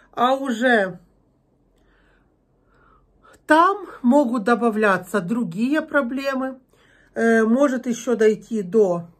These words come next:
почечной недостаточности и до, до других заболеваний. Вы можете собрать целый букет недугов на свою голову. И тупиковый конец.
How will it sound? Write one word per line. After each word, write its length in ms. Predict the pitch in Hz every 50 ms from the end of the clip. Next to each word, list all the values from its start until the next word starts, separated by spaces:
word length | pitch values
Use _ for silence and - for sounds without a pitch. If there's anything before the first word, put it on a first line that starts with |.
| _ _ _ _ _ _ _ _ _ _ _ _ _ _ _ _ _ _ _ _ -
почечной 720 | 294 294 285 254 240 - 214 - - - 214 202 190 190
недостаточности 1200 | 208 233 262 233 262 240 240 - - 214 202 202 202 226 220 - - 262 254 240 240 - - 240
и 240 | 233 - 240 240
до, 280 | 220 196 240 233 233 240
до 500 | 226 196 185 180 170 170 - - 254 277
других 540 | 277 190 247 233 240 196 175 196 202 180 170
заболеваний. 920 | 170 - 220 202 226 226 226 233 233 233 240 240 247 247 254 247 240 240 - _ _ - - _ _ -
Вы 140 | 220 233 254
можете 440 | 240 254 285 285 269 254 - 285 240
собрать 520 | - - 277 240 220 240 262 269 262 -
целый 380 | - - - 262 254 254 262 254
букет 600 | 220 226 320 311 - - 247 226 214 208 - -
недугов 540 | 247 240 247 214 202 240 240 233 240 233 226
на 100 | 240 233
свою 360 | 240 - - 240 240 233 233
голову. 580 | 208 214 226 226 220 220 214 208 220 233 226 - _ _ _ _ _ _ _ _ _ _ _ _ _ _
И 320 | - - 277 302 339 381 415 415 403 - - _ _ _ _ _ _ _ _ _ _ _ _ _ _ _ _ _ _ _ _ _ _ _ _ _ _ _ _ _ _ _ _ _ _ _ _ _ _ _ _ _ _ _ _ _ _ _ _ _ _ _ _ _ _ _ _ _ _ _ _ _ _ _ _ -
тупиковый 720 | 311 330 320 339 330 330 - 302 311 330 339 339 349 311
конец. 680 | 320 - 277 233 196 165 165 160 - - - - -